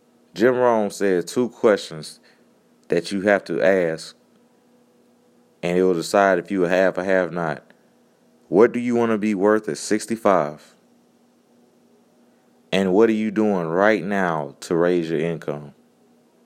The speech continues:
I'm not saying ke-, to keep the income, to raise it.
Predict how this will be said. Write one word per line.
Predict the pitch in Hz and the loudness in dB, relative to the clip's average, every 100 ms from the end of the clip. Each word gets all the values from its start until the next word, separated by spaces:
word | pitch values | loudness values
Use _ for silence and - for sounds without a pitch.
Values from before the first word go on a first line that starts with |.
| _ _ _ _ _ _ _ _ _ _ _ _ _ _ - | _ _ _ _ _ _ _ _ _ _ _ _ _ _ -6
I'm | - | 0
not | 117 110 | 2 2
saying | - 123 110 | 2 0 0
ke-, | - - - | -6 -14 -10
to | - | -6
keep | - 139 - | -2 -2 -2
the | 87 | -4
income, | 78 85 78 73 - - - | -4 -6 -6 -8 -14 -20 -8
to | 85 | -2
raise | 78 92 76 | 2 2 0
it. | 67 | -10